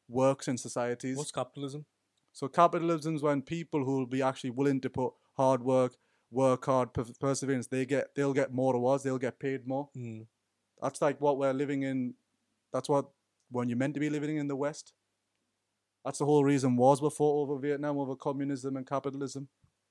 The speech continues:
Speaker 2: Hmm. Interesting. <laughs> So in a communist environment, you're doing a sales job, you'll probably get paid the same, innit?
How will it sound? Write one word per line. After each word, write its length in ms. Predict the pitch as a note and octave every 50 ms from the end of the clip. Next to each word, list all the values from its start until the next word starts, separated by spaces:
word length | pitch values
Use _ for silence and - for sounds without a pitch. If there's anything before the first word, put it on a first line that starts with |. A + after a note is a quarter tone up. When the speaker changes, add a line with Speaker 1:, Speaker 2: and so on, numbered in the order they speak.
| _ _ _ _ _ _ _ _ _ _ _ _ _ _ _ _ _ _ _ _ _ _ _ _ _ _ _ _ _ _ _ _ _ _ _ - C4
Speaker 2:
Hmm. 180 | C4 G#3+ C#3+ G#2+ _ _ _ _ _ _ -
Interesting. 500 | E3+ E3 - C#3+ C3 A#2 - - _ G#2+ G2+ _ _ _ _ _ _ _ _ _ _ _ _
<laughs> 40 | - A#2 - - C#3 - _ _ _ - - - - - - _ _ _ _ -
So 160 | - D3 D3
in 60 | D3
a 40 | C#3+
communist 720 | - - E3 E3+ F3 F3 E3+ E3 D#3 - - - - - _ _ _ - -
environment, 560 | B2 B2+ C3 C3 C3+ C3+ B2+ A#2+ A#2 A2+ - _ _ -
you're 120 | C3+ A#2
doing 120 | A2 B2 B2
a 60 | A#2
sales 340 | - - A#2+ B2 A#2+ A2 G#2+
job, 160 | G#2 A2 G2+ G#2+
you'll 100 | G#2+ G#2 -
probably 220 | - A2+ G#2+ A2
get 160 | G#2+ G#2+ -
paid 160 | - A2 G#2
the 80 | G#2+ G2
same, 200 | - A2 G2+ G#2
innit? 160 | G2+ G2 G2